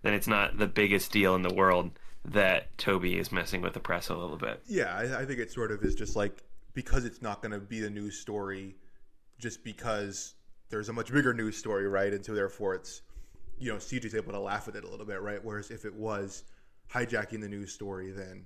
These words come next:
Speaker 2: you know, maybe, maybe C J's a little, a little bit more pissed, right? Um, and I think that that, you know, is something that we can track a little bit as we go on. Um, all right, then we get to the scene, uh, where Sam and C J are talking, and, um,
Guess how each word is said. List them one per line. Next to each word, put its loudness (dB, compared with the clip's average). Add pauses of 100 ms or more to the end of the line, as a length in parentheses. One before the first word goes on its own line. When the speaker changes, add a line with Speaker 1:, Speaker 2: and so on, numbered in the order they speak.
(140)
Speaker 2:
you -12
know, -12
maybe, -4
maybe 2
C -2
J's -6
a -4
little, -8 (320)
a -4
little 4
bit -2
more -2
pissed, -6
right? -4
Um, -6
and -8
I -8
think -12
that -10
that, -6
you -8
know, -4
is -8
something -10
that -14
we -12
can -16 (380)
track -4
a -8
little -6
bit -4
as -8
we -10
go -10
on. -12 (260)
Um, -6 (1200)
all -2
right, -2 (420)
then -2
we -6
get -8
to -8
the -8
scene, -6 (200)
uh, 0
where -2
Sam -2
and -4
C -6
J 0
are -2
talking, -6 (200)
and, -6 (100)
um, -4